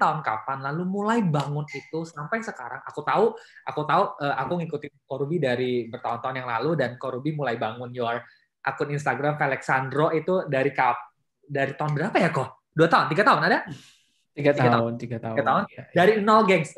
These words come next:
Speaker 1: Gua tahu banget, gengs. Dari nol followersnya, pelan-pelan dia bangun. Sekarang udah seratus ribu lebih.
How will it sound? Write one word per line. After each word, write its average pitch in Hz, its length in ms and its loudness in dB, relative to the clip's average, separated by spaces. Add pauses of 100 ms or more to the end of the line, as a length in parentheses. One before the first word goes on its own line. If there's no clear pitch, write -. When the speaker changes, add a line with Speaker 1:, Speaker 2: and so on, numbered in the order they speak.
(120)
Speaker 1:
Gua 180 160 6
tahu 180 240 8
banget, 170 320 6
gengs. 190 160 6
Dari 160 260 6 (140)
nol 202 240 6
followersnya, 185 640 4
pelan-pelan 180 480 4
dia 180 160 6
bangun. 151 320 0
Sekarang 170 240 0
udah 147 80 0
seratus 139 320 -4
ribu 131 160 -2
lebih. 127 320 -2